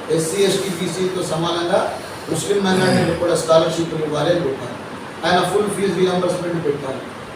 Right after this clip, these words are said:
ఇవన్నీ ఏంటంటే మనం ఏదైతే అడిగామో, ఇరవై ఐదు పాయింట్స్ మనం అడిగితే ట్వంటీ త్రీ పాయింట్స్ వరకు ఆయన దాదాపుగా క్లియర్ చేశారు. అలాగా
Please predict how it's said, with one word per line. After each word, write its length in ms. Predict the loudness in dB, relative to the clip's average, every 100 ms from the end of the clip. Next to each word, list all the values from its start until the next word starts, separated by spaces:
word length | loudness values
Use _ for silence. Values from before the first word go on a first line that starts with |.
| 0
ఇవన్నీ 220 | 2 4
ఏంటంటే 480 | 4 4 4 2 2
మనం 140 | 2 2
ఏదైతే 360 | 6 8 8
అడిగామో, 520 | 6 4 2 -2 -2 -6 -8 -12 -14 -14 -12 -2
ఇరవై 280 | 0 4 6
ఐదు 200 | 6 4
పాయింట్స్ 300 | 2 2 0
మనం 400 | 0 2 2 2
అడిగితే 540 | 0 0 0 0 0 -6 -12 -12 -10 -2
ట్వంటీ 300 | 0 0 0
త్రీ 200 | 0 0
పాయింట్స్ 340 | 4 4 2
వరకు 200 | 0 0
ఆయన 200 | 0 0
దాదాపుగా 560 | 2 2 4 4 2 0
క్లియర్ 360 | 0 -2 -2
చేశారు. 380 | -6 -8 -8 -10 -12 -14 -14 -14 -10 0
అలాగా 640 | 4 6 8 6 4 0